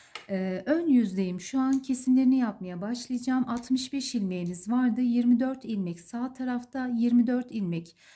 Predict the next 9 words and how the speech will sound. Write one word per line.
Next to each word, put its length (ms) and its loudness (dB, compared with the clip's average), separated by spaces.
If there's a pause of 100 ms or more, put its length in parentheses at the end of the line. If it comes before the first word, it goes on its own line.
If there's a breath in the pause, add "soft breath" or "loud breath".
sol 260 -4
tarafta 460 -4
ayırdım. 600 2 (240 loud breath)
Ortada 480 -4
da 120 -4
on 200 2
yedi 280 2
ilmeğim 480 -4
kaldı. 520 -2